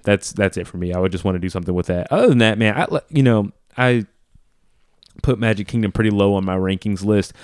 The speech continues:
but, like, I love the park. I get what it's there for. It's nostalgia. It's to make you feel like a kid, and I think it accomplishes all those things really well. Um, Liberty Square just feels like a, "Well, Walt would have wanted this, so let's do it," you know, but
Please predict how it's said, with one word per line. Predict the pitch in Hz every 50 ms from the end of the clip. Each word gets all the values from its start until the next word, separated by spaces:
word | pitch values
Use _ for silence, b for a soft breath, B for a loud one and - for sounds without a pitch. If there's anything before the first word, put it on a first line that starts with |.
| B B
but, | - 180
like, | 156 127
I | 120 147
love | 139 110 98 92 87
the | 95
park. | - - 101 95 95 92 - -
I | - 127
get | 123 113 113 107
what | 101 110 101
it's | 95 -
there | - 101 95 92 87
for. | - - 98 95 92 92 -
It's | 123 127 - -
nostalgia. | 113 104 92 - - 98 87 85 87 92 85 92 90 90 90 - -
It's | 120 113 107 - - -
to | - - -
make | 104 98 95 - -
you | 104 92
feel | - 101 95 95
like | 92 87 -
a | 87
kid, | - - - 95 92 92 90
and | 95 95
I | 95
think | - 110 95
it | 101
accomplishes | 95 - - - 98 95 - 98 - 101 95
all | 95 95 95
those | 98 101 -
things | - 98 101 92
really | 98 101 98 95
well. | 92 92 92 92 101 123 B B B B B B B B B
Um, | - 104 101 95 92 90 90 90 92
Liberty | 110 131 147 160 156
Square | - - 147 147 143
just | 127 127 120 - -
feels | - 139 135 123 110
like | 120 120 117 - 120
a, | 117 117 110 104 - _ - - _ _
"Well, | - - 104 95 95
Walt | 98 107 113 131 143 -
would | 156 165 170
have | 175 170
wanted | 175 190 190 180 156 123 107 104
this, | 107 107 110 110
so | - - - - 104
let's | 101 104 117 131 -
do | 156 156 180 175 151 123
it," | 110 104 -
you | 120 113 107
know, | 104 101 98 101
but | 101 98 107 98 92 87 - _